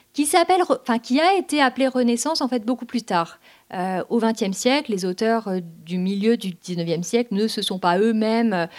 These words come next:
auto-désignés, euh, « Nous sommes la Renaissance américaine ». C'était plutôt l'idée d'une naissance, euh, c'est-à-dire que c'est un moment où vraiment on revendique,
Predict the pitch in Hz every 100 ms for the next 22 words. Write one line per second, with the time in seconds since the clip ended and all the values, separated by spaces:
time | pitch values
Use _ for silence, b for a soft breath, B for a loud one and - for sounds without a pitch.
0 | B - 233 233 254 262 220 214 185 202
1 | 202 233 214 175 202 226 220 190 180 185
2 | 185 - 233 196 180 170 175 254 359 208
3 | B B B B - - 262 311 320 311
4 | 311 330 339 330 - - 220 196 247 208
5 | 202 208 254 262 226 208 - - 190 160
6 | - _ _ 175 170 131 - 139 170 180
7 | 233 220 185 185 180 190 202 220 240 180
8 | 190 208 233 220 240 240 220 220 202 247
9 | 262 -